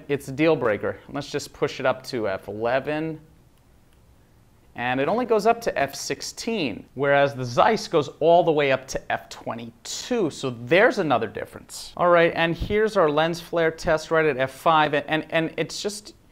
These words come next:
while there is a nice flare, there's also a sort of octagonal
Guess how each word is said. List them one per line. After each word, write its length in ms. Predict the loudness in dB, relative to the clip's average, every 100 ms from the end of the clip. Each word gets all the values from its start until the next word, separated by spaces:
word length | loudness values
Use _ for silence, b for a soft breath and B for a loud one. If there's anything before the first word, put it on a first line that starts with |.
| b b b b _ _ _ _ _ _ -4
while 200 | 0 4
there 160 | 4
is 140 | 2 0
a 20 |
nice 260 | 0 0 -2
flare, 280 | 0 2
there's 240 | 2 0 -2
also 580 | -2 0 0 0 0 2
a 340 | 0 0 -2 -6 -20 b b b b _ _ _ _
sort 240 | -12 -6 -6
of 120 | -8 -4
octagonal 920 | -4 -4 -4 2 4 2 0 -2 -6